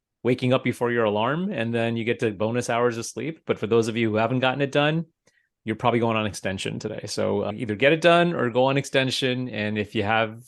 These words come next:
or concerns about it, then certainly you can reach out to us and we can put you in the hands of somebody who might be able to help.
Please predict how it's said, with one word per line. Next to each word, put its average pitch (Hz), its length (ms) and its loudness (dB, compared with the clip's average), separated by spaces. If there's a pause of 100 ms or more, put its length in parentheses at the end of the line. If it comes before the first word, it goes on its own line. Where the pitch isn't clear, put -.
(160)
or 123 340 2
concerns 127 480 -4
about 123 280 4
it, 127 160 2 (420)
then 107 440 0
certainly 104 360 -4
you 101 140 -8
can 104 80 -2
reach 101 220 -2
out 98 160 0
to 98 80 0
us 98 160 0
and 101 80 -8
we - 20 -8
can 90 60 -12
put - 160 -6
you 101 60 -6
in 95 40 -8
the 92 60 -8
hands 95 240 -6
of 92 40 -12
somebody 95 300 -4
who 98 100 -6
might 101 380 0
be 139 140 6
able 139 160 6
to 143 100 6
help. 143 300 2